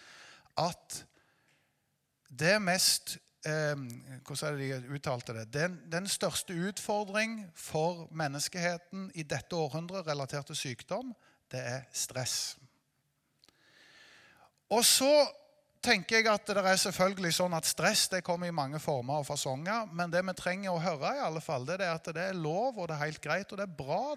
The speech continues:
til og med å hvile. Jesus modellerer dette selv, og jeg tror han vil at vi skal ha bærekraftige liv. Bærekraftige liv der det ikke er et mål å være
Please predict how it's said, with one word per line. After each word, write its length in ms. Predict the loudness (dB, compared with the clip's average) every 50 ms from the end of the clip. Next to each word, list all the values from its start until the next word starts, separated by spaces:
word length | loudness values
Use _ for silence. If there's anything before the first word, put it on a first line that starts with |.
| -6
til 240 | -6 -6 -4 -4 -4
og 80 | -2 -2
med 400 | -2 -2 -4 -6 -10 -10 -10 -8
å 60 | -8
hvile. 400 | -6 -6 -6 -6 -6 -6 -8 -10 -12 -14 _ _ _ -16 -10
Jesus 920 | -6 -2 2 2 2 4 4 4 2 2 2 0 2 2 2 2 0 -2 -6 -14 -20 -20 -20 -20 _ _ _ _ _ _ _ _ -6
modellerer 880 | -6 -6 -2 -2 0 2 2 4 4 4 4 4 2 0 -2 -2 -4 -8
dette 460 | -6 -6 -4 -6 -6 -8 -6 -4 -4
selv, 480 | -2 -2 -2 0 0 0 0 -2 -4 -4
og 140 | -4 -2 -2
jeg 80 | -4 -4 -6
tror 220 | -6 -6 -4 -4 -6
han 140 | -6 -6 -6
vil 280 | -6 -4 -4 -4 -4 -6 -8 -8 -8
at 160 | -8 -8 -8 -8
vi 80 | -8 -8
skal 220 | -8 -6 -6 -6
ha 60 | -6 -6 -4 -2
bærekraftige 960 | 0 0 0 0 0 -2 -6 -8 -8 -8 -8 -8 -8 -12 -14 -12 -10 -10 -8
liv. 320 | -6 -4 -4 -4 -6 -8 -12 -16 -20 -20 _ _ _ _ _ _ _ _ _ -20 -20 -20 -20 -20 -20 -20 -20 _ _ _ _ 4
Bærekraftige 920 | 4 6 6 6 4 2 0 -2 -2 -2 -2 -2 -4 -8 -10 -6 -4 -4 -2
liv 320 | -2 -2 -2 -2 -2 -2
der 160 | -2 0 0 0
det 120 | 0 -2
ikke 180 | -4 -4 -4 -4
er 20 |
et 80 | -4 -6
mål 540 | -4 0 2 2 4 4 4 4 2 -2 -6 -4
å 180 | -2 -2 0 2
være 380 | 4 4 4 4 4 2 -2